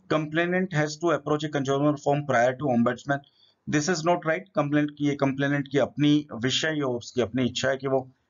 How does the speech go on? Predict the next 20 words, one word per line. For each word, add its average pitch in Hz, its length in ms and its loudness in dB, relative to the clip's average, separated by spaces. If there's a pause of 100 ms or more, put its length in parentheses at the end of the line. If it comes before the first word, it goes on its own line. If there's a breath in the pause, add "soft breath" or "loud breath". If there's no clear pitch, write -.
(140)
पहले 131 160 0
कंज्यूमर 127 400 0
फॉर्म 139 320 -2
को, 139 220 -4 (320)
को 143 160 2
करे 135 280 0
कंप्लेंट 135 440 -2
या 139 100 0
ओम्बड्समैन 139 680 -2
को 110 140 -4
करे, 113 240 -2
ये 151 60 2
कस्टमर 143 380 0
के 110 120 -8
ऊपर 107 200 0
है। 131 60 0
तो 131 100 -2
this 120 200 -2
is 190 100 0
not 160 180 0